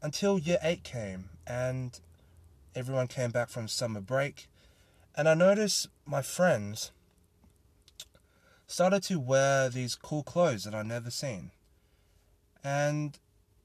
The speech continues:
I saw Nike, I saw Adidas, I saw Vans, I saw hoodies, I saw, uh, snapback hats, which I never heard of, and I thought they were cool. And so I, one day I convinced my mum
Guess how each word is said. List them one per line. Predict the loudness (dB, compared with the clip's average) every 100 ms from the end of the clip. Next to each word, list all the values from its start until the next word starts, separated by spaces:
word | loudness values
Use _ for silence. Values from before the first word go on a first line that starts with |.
| _
I | -10
saw | -8 -6
Nike, | -4 -4 -6 -8 -10 -10 _
I | -14
saw | -12 -10 -12
Adidas, | -14 -12 -10 -8 -8 -10
I | -12
saw | -12 -14
Vans, | -10 -4 -4 -4 -8 -14 _ _ _ _
I | -8
saw | -6 -6 -8 -6 -6
hoodies, | -6 -6 -2 -2 -2
I | -6
saw, | -6 -8 -8 -10 -18 -18 -12
uh, | -10 -10
snapback | -10 -4 -4 -2 -4 -4 -4
hats, | -4 -4 -14
which | -12
I | -10
never | -8 -8 -8
heard | -6 -4
of, | -4 -6 -12 _ _ _ _ -20 _ _ -6
and | -4 -4 -6 _ _ _
I | -12
thought | 0 0
they | 0
were | -4
cool. | -4 -2 -2 -8 _ _ _ _ _ _ _ _ _ _ _
And | -4
so | 2
I, | 2 2
one | 2 2 6
day | 6
I | 4
convinced | 0 -4 -2 -4 -2
my | -2
mum | 0 -2 -6